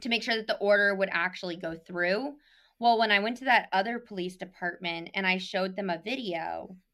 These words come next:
and I was like, "I just wanna make a couple of reports," they were like, "You need to come with us. This is prosecutable." And they started just, like, "I want everything." They were making me give them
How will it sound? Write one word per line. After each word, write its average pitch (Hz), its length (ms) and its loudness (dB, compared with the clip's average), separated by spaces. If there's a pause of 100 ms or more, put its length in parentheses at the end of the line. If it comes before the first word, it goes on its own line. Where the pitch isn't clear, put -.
(120)
and 196 580 4
I 196 120 4
was 190 120 0
like, 190 140 0
"I 185 80 4
just 196 160 -6
wanna 190 140 -2
make 185 160 -2
a 180 40 -10
couple 185 280 -8
of 165 60 -8
reports," 170 880 -2 (100)
they 202 140 2
were 190 140 2
like, 175 400 -2
"You 185 220 -4
need 202 120 2
to 185 80 2
come 185 220 -4
with 170 140 -6
us. 160 320 -10 (100)
This 202 300 -2
is 208 80 -8
prosecutable." 180 840 -4 (200)
And 202 160 2
they 214 140 0
started 208 340 2
just, 190 240 -6
like, 170 220 -2 (320)
"I 202 100 6
want 180 220 0 (120)
everything." 196 540 0
They 202 120 0
were 208 120 0
making 185 220 -6
me 175 100 -6
give 180 180 -8
them 170 200 -8